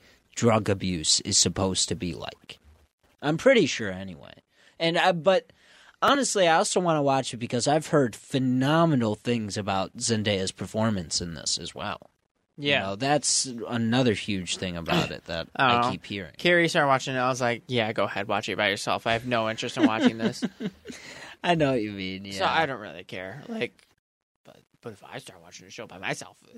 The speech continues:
Speaker 2: that's, that's the end of the world. That's what it is. 'Cause I'm like, "Shit." I was like, "What, what can I start by myself?" And I'm like, "Nothing. I can't."
Speaker 1: <laughs> Yeah, I know what you mean.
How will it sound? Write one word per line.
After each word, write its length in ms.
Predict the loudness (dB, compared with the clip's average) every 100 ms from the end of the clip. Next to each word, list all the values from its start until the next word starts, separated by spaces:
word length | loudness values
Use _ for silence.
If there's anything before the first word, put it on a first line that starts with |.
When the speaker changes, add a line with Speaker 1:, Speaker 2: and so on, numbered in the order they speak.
| -20 -2
Speaker 2:
that's, 260 | -2 0
that's 340 | -2 0 -2 0
the 120 | -4
end 80 | -4
of 80 |
the 60 | -4
world. 320 | -2 -2 -2
That's 220 | -2 -2 -4
what 100 | -4
it 300 | -2 -2 -4
is. 100 | -8 -10 -12 -10 -12 -2
'Cause 140 | 2
I'm 140 | 4
like, 200 | 4 2
"Shit." 240 | 0 -4 -4
I 60 |
was 80 | -4
like, 140 | -4 0
"What, 280 | 0 0
what 160 | -4 -4
can 120 | -4
I 100 | -2
start 580 | -2 -2 2 4 2 -2
by 100 | -8
myself?" 560 | -8 -8 -6 -6 -8 -6
And 80 | -2
I'm 80 | 0
like, 160 | 0 -4 -20 -4
"Nothing. 420 | 0 0 0 -2 -4 _ _
I 80 | -6
can't." 360 | -4 0 0 0 -8 -2
Speaker 1:
<laughs> 520 | -2 0 -2 -2 0
Yeah, 200 | 2 4
I 100 | 4
know 180 | 2 2
what 160 | 2
you 140 | -2 -2
mean. 380 | -2 -2 -4